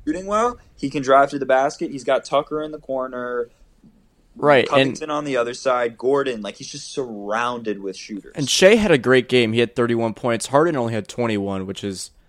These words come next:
Speaker 2: you know, not
Speaker 1: I feel
Speaker 2: his,
Speaker 1: like he passed well, though.
Speaker 2: which is not his best night, but he did a great job, you know, playmaking, getting, uh, his teammates involved, even without Westbrook, and they won easily. I mean, they took it. They
Speaker 1: Yeah.
Speaker 2: it wa-, it was a close game for most of it. I'm not gonna lie, but by the end,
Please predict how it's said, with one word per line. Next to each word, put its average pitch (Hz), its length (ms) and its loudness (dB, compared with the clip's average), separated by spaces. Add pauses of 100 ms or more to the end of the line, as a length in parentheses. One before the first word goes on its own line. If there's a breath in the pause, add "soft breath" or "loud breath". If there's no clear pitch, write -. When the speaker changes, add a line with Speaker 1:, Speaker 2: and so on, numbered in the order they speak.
(320)
Speaker 2:
you 110 40 -6
know, 107 120 0
not 107 260 4
Speaker 1:
I 107 40 -10
feel 220 120 8
Speaker 2:
his, 226 140 2
Speaker 1:
like - 80 -20
he - 120 -20
passed 117 240 -4
well, 92 200 -4
though. - 160 -14
Speaker 2:
which 135 180 0
is 135 100 2
not 139 200 4
his 127 160 2
best 123 240 2
night, 139 200 4
but 110 140 0
he 127 280 -2 (380)
did 135 160 6
a 139 60 8
great 127 260 2
job, 120 320 4 (120)
you 117 60 -4
know, 104 260 0 (340)
playmaking, 127 560 2
getting, 120 260 2
uh, 117 120 4 (100)
his 117 160 2
teammates 117 380 0
involved, 107 560 -2
even 107 160 -4
without 107 280 0
Westbrook, 131 540 0
and 120 160 -2
they 113 260 -4 (140)
won 110 340 -2
easily. 101 540 -2 (100)
I 113 80 0
mean, 110 180 0
they 117 120 4
took 147 260 -2
it. 151 120 -4
They 139 80 6
Speaker 1:
Yeah. 104 160 2 (400 loud breath)
Speaker 2:
it 143 160 6
wa-, 165 160 12
it 175 80 8
was 180 120 8
a 180 40 0
close 180 280 2
game 117 280 0
for 113 120 -2
most 107 300 -2
of 113 80 -2
it. 120 160 4
I'm 110 120 -2
not 104 180 -2
gonna 101 120 -2
lie, 101 360 0 (100)
but 110 260 -2
by 127 140 8
the 113 160 2
end, 101 460 -4